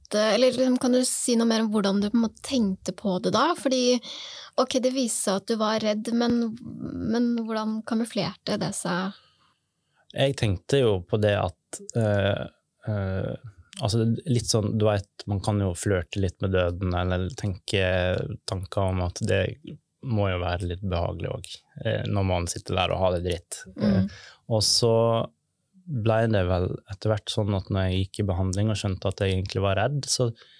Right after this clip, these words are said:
Speaker 2: så landet vel jeg egentlig til slutt på at alt det her handler om å ta kontroll. For det er,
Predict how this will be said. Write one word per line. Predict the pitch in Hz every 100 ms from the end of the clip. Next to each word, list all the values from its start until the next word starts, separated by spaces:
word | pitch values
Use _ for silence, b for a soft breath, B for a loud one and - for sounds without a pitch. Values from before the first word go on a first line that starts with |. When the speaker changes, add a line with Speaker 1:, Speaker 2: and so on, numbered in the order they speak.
| B B B -
Speaker 2:
så | 139
landet | 139 110 113 139 127
vel | 98 92 185
jeg | 117 101
egentlig | 123 131 117 107 -
til | -
slutt | 131 - -
på | 95
at | - 117
alt | 117 110
det | 107
her | 104
handler | 104 98 104
om | 104
å | -
ta | 104 95
kontroll. | - 101 - - 131 120 - _ _ _ _ _ b b b b -
For | 117
det | 117 117
er, | 113 117 113 104